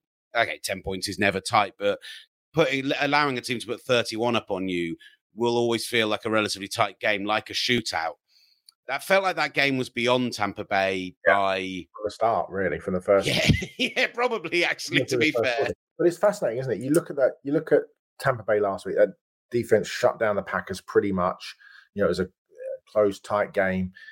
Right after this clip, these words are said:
Speaker 2: And, and then y-, you see what happened yesterday with, with Kansas City coming in and putting up forty-one. But then you flip back a week and, uh, you know, the Colts can't get, uh, the, the Chiefs can't get past the Colts. And you just kind of think, "What,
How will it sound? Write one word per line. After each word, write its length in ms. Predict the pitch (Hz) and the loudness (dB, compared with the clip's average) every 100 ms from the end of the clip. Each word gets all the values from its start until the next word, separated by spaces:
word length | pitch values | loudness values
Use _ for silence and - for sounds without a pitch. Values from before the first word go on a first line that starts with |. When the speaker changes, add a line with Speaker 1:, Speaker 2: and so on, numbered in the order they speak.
| - _ - - _ 104 | -20 _ -20 -20 _ 0
Speaker 2:
And, 160 | 107 - | 0 0
and 160 | 110 113 | -2 0
then 360 | 110 107 95 _ _ | 0 -2 -6 _ _
y-, 160 | 120 110 | -12 -8
you 120 | 120 | -8
see 160 | - 135 | -4 2
what 160 | 117 107 | 4 4
happened 400 | 110 101 95 - _ _ _ _ - | 0 -2 -2 -6 _ _ _ _ 2
yesterday 480 | 113 113 - 95 92 | 4 4 2 0 2
with, 220 | 92 92 | 0 -2
with 240 | 98 98 - | -2 -2 0
Kansas 340 | 120 110 98 | -2 -2 0
City 260 | 113 90 95 | 2 2 2
coming 300 | - 98 95 | -2 0 0
in 80 | 92 | 0
and 100 | 92 | 2
putting 220 | 104 92 | 2 2
up 140 | 87 | -2
forty-one. 880 | - 104 98 95 92 101 71 92 110 _ _ - - | -2 -2 -2 -2 0 0 0 -4 -10 _ _ -20 -8
But 80 | 117 | -2
then 80 | 135 | -2
you 80 | 117 | 2
flip 220 | 147 - | 4 4
back 180 | 104 113 | 0 0
a 40 | |
week 280 | 139 113 110 | 0 0 -4
and, 220 | 107 95 - | -6 -6 -6
uh, 20 | |
you 140 | 90 107 | -6 -2
know, 100 | 107 | 0
the 80 | |
Colts 300 | 107 127 117 | 4 4 4
can't 200 | - 120 | 0 -2
get, 100 | 107 | -2
uh, 240 | 101 117 113 | 0 0 2
the, 200 | 117 110 - | 0 -2 -2
the 80 | 113 | -6
Chiefs 240 | - 127 | -4 -4
can't 160 | - 127 | -2 -2
get 80 | 113 117 - | 0 -2 -4
past 200 | - 120 | 2 2
the 80 | 123 | 0
Colts. 400 | - 175 - - | 2 4 4 -2
And 100 | 117 | -6
you 60 | 123 | -4
just 120 | 123 | -4
kind 140 | 143 | -2
of 60 | 135 | -2
think, 160 | 135 120 | -2 2
"What, 180 | 160 | 4